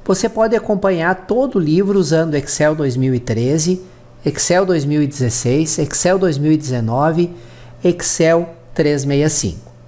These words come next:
É cem por cento compatível e aplica-se a todas estas versões do Excel. Ele é um curso completaço, vai desde o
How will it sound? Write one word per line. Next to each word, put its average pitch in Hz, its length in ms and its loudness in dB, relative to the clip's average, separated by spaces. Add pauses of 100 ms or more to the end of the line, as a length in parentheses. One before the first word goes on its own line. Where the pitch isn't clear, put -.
(220)
É 175 340 0
cem - 460 0
por 175 200 -4
cento 156 360 -2
compatível 151 800 0 (320)
e 170 60 4
aplica-se 160 560 0
a 156 60 0
todas 196 420 0
estas 165 320 0
versões 139 440 0
do 143 80 -2
Excel. 151 380 -2 (520)
Ele 196 140 2
é 240 40 2
um 240 60 0
curso 226 420 -2
completaço, 214 880 -2
vai 165 240 2
desde 175 500 0
o 196 180 0